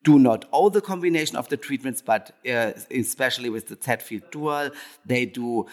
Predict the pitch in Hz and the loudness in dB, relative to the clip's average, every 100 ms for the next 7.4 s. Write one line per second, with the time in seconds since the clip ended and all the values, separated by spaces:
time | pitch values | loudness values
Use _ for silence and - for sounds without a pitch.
0 | - - - 113 113 110 110 90 110 113 | -16 -16 -4 -2 0 -4 -8 0 0 0
1 | - - 101 - 135 160 165 156 139 123 | -8 -8 -8 -8 0 2 4 2 -2 -2
2 | 120 113 - 107 - 127 120 - - - | -4 -4 -6 -8 -4 -4 -4 -6 -14 -20
3 | - _ - 110 123 - 113 107 104 107 | -20 _ 2 4 4 0 -6 -2 -2 -4
4 | 107 _ - - 95 - - 78 58 _ | -10 _ -6 -4 -4 -4 -6 -8 -14 _
5 | _ _ _ _ _ 104 - 104 104 95 | _ _ _ _ _ -4 -2 -2 -4 -6
6 | 98 - - - 120 - 98 - 107 95 | -8 -10 -12 -6 -6 -6 -12 -12 -12 -10
7 | - - - | -10 -12 -14